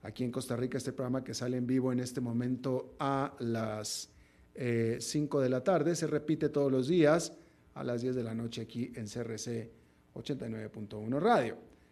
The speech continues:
Me acompaña al otro lado de los cristales,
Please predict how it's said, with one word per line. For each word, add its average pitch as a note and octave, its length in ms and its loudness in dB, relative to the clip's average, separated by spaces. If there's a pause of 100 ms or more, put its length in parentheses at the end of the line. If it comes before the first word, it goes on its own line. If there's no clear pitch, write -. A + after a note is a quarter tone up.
(240)
Me E3 100 0
acompaña G#3+ 600 8
al C#3+ 140 4
otro E3+ 120 4
lado F3+ 160 8
de F3+ 60 8
los F3 120 2
cristales, G#3 840 8